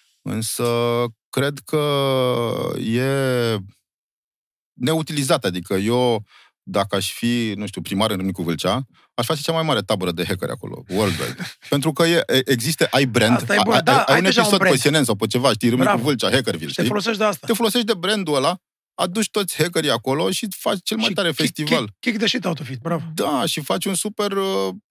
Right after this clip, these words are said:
Speaker 2: Un, adică
Speaker 1: O super
Speaker 2: poate să fie, ai deja un brand.
Speaker 1: Brand.
Speaker 2: Da, e o idee bună.
Speaker 1: Nu prea folos-, nu prea se folo-, în România nu prea se folosesc brandurile astea,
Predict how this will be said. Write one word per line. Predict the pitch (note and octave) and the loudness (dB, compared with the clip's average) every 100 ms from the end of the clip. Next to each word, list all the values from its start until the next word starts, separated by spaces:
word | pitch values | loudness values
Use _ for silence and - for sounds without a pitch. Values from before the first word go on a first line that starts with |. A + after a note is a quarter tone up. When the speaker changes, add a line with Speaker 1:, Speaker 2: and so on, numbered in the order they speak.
| _ _ - | _ _ -8
Speaker 2:
Un, | F3+ - | -6 -6
adică | G3 F#3 | -6 -2
Speaker 1:
O | |
super | F#3 E3 A3 | -2 0 0
Speaker 2:
poate | G#3+ G#3 | 0 -2
să | |
fie, | G3+ A3 A3 | -2 -2 -2
ai | G3 F#3 | -2 0
deja | G#3+ G3+ | 0 0
un | F#3 | 0
brand. | D#3+ C3+ A#2 | -2 -4 -4
Speaker 1:
Brand. | E3 F#3+ A2+ E2+ _ - - _ _ _ _ _ | 0 2 0 -4 _ -20 -20 _ _ _ _ _
Speaker 2:
Da, | F3+ F#3 | -4 -4
e | |
o | E3 | -4
idee | D#3 A3 | -4 -4
bună. | G#3+ F#3 B2 | -4 -8 -8
Speaker 1:
Nu | - F3 | -2 -2
prea | G3 G3+ F#3+ F3 D3+ | 0 2 4 2 0
folos-, | - D#3 D3+ | -2 0 0
nu | C#3 | 0
prea | E3 F3 | 0 -2
se | D#3+ | -2
folo-, | D3 C3+ | -2 0
în | |
România | C3 B2 C#3 | 0 0 0
nu | C#3+ | 0
prea | C#3 | -2
se | C3 | -2
folosesc | B2+ A#2+ G#2 | -2 -2 -2
brandurile | G#2 G2 E2+ F2+ | -2 -2 -2 -4
astea, | F#2 E2 | -2 -2